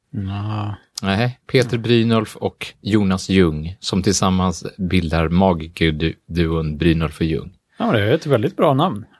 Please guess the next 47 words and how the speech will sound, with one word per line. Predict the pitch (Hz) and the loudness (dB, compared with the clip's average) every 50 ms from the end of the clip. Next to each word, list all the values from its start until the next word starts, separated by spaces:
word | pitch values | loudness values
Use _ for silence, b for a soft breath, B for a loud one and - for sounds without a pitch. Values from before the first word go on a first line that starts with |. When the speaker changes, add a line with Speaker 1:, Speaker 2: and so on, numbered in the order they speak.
| b b b | b b b
Speaker 2:
Absolut. | - - - - - - - _ _ - 127 | -10 -10 -10 -6 -8 -8 -8 _ _ -4 0
Speaker 1:
Man | 123 123 120 | 0 2 4
vill, | 131 160 165 156 143 135 | 2 2 0 -2 -6 -2
man | 131 131 127 | 0 0 2
blir | 123 139 | 2 2
nästan | 160 208 - - 165 165 | 2 0 2 0 0 0
lite | 160 156 156 | 0 0 0
sugen | 139 156 139 131 147 190 | 2 2 2 2 0 -2
bara | 170 123 113 117 | -2 0 0 0
av | 120 | -2
namnet. | 127 135 139 139 120 - - - - | -2 -4 -6 -8 -10 -14 -14 -8 -4
Speaker 2:
Ja, | 113 92 90 110 127 | -2 0 0 0 0
de | 113 98 92 113 135 131 | -2 -2 -4 -4 -4 -4
går, | 143 147 151 147 147 | -4 -4 -4 -2 -2
Speaker 1:
<laughs> | |
Speaker 2:
åker | 123 113 113 | -2 0 0
Speaker 1:
Men, | 156 175 | 0 0
Speaker 2:
på | 175 175 180 | 0 2 0
Speaker 1:
men, | 175 180 | 2 4
Speaker 2:
turné | 170 147 143 139 135 131 | 4 4 6 6 6 6
i | 127 | 4
Sverige. | 120 - - 117 127 127 | 4 2 2 2 2 4
De | 117 110 | 2 0
kommer | 101 - 123 123 | -2 -4 -6 -4
bli | 123 127 | -4 -6
större | 120 - - 117 113 120 | -6 -2 0 0 2 2
än | 113 | 0
Labero. | 110 107 110 131 143 143 131 - _ _ _ _ _ _ - | 0 -2 -2 -2 -6 -6 -8 -12 _ _ _ _ _ _ -6
Speaker 1:
Oj. | - 185 - - - _ _ _ _ _ _ _ _ - | -6 -6 -6 -6 -10 _ _ _ _ _ _ _ _ -12
Ja, | 117 | -8
de | 107 110 117 | -6 -4 -2
är | 120 | 0
ju | 120 | 0
dubbelt | 117 123 120 131 131 - | 0 0 0 -2 -2 -2
så | 135 | 0
många | 123 117 117 131 151 | 0 2 2 2 2
i | 143 123 | 2 0
och | 117 | 0
för | - | 4
sig, | - 170 139 110 | 4 4 4 4
men | 113 117 110 | 0 -4 -2
han | 104 120 143 160 175 | 0 0 0 0 -2
är | 175 | -4
ju | 151 135 120 117 | -4 -4 -6 -6
rätt | 120 120 - | -8 -10 -10
stor. | - - - 110 120 - - - - | -10 -10 -10 -10 -10 -12 -12 -8 -2
<laughs> | - 123 | -2 -2